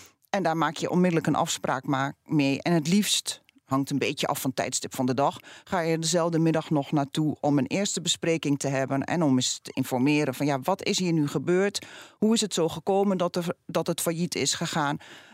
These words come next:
En wat speelt hier allemaal? En dan probeer je ook wat informatie mee te nemen, zodat je je kunt inlezen diezelfde avond nog.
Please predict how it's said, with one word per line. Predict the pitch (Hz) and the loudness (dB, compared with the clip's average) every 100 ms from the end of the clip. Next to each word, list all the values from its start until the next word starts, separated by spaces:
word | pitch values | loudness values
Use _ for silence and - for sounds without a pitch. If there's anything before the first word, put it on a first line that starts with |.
| - | -4
En | 202 190 - | 0 0 0
wat | - 175 | -2 -2
speelt | - 233 226 | 0 0 0
hier | 180 | -2
allemaal? | - 151 151 135 123 - - | 0 0 0 0 0 -2 -4
En | 180 175 - | -2 -2 0
dan | 156 | -2
probeer | 151 156 160 151 | -2 -2 0 0
je | 147 | 0
ook | 151 - | -2 -2
wat | 147 - | -4 -2
informatie | 151 160 165 196 - 196 | -4 0 0 0 -2 0
mee | 180 175 | 0 0
te | 180 | 2
nemen, | 165 160 156 | 2 4 2
zodat | 180 147 - | -2 -6 -6
je | 123 | -8
je | |
kunt | 127 123 | -6 -4
inlezen | 143 160 147 139 139 | -2 0 0 -2 -4
diezelfde | 131 127 117 120 - | -8 -4 -2 -4 -4
avond | 123 110 113 - | -4 -4 -4 -4
nog. | 104 - | -4 -6